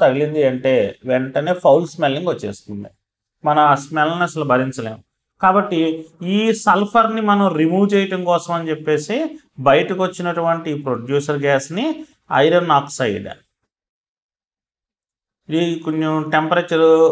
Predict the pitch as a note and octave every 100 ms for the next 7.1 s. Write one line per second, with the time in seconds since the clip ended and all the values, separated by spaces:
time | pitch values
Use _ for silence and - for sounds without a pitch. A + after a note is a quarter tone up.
0 | D#3+ - _ _ _ _ _ _ _ _
1 | D#3+ E3 - E3+ E3+ D#3+ D#3 D#3+ D3 C#3
2 | C#3+ C#3 C3+ F#3+ D4+ D4+ - _ - A#2+
3 | C#3+ F3+ F3 D#3+ - D#3 D3 D3 D3 C#3+
4 | A3 D#4 - _ F3 D#3+ D#3 E3+ C3+ C3+
5 | A2+ G#2 - G#2 - - C3+ F3+ E3 D#3+
6 | C#3+ C#3+ D3 E3 - D3 C3 A#2 G#2+ G#2+